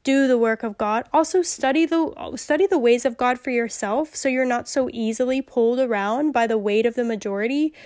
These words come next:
who is maybe perhaps completely misinterpreted something the Lord has said. Read the word for yourself.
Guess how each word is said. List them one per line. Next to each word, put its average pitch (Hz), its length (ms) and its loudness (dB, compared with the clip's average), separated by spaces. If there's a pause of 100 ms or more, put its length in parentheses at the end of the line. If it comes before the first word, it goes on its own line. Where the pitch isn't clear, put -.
(120)
who 254 140 0
is 247 200 -2
maybe 226 460 -2 (180)
perhaps 233 380 -2
completely 226 640 -4
misinterpreted 226 840 -4
something 254 320 -2
the 254 80 -2
Lord 262 220 0
has 269 140 -6
said. 311 360 -2 (1200)
Read 269 320 2
the 294 100 0
word 285 280 2
for 240 220 0
yourself. 220 960 -6